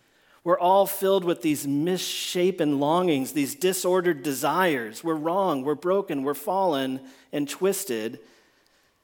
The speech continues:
All have sinned and fallen short of the glory of God.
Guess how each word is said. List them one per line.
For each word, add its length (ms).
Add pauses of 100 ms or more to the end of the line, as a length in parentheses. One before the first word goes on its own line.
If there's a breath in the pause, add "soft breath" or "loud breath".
(760 soft breath)
All 340
have 180
sinned 420
and 160
fallen 400
short 500
of 200
the 80
glory 400
of 160
God. 380